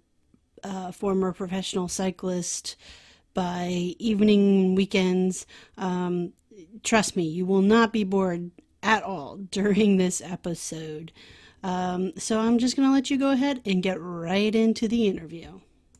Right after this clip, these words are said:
All right, well, why don't we just get started with, uh, uh,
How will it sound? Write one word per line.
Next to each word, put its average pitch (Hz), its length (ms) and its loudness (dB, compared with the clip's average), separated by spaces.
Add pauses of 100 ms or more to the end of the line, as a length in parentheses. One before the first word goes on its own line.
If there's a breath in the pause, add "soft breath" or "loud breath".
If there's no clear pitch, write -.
(220)
All 233 240 2
right, 226 260 4
well, 226 600 0 (300 soft breath)
why 220 120 2
don't 277 120 4
we 302 120 4
just 277 220 0
get 277 160 4
started 247 640 0
with, 233 280 0 (100)
uh, 214 340 0 (600)
uh, 185 280 -4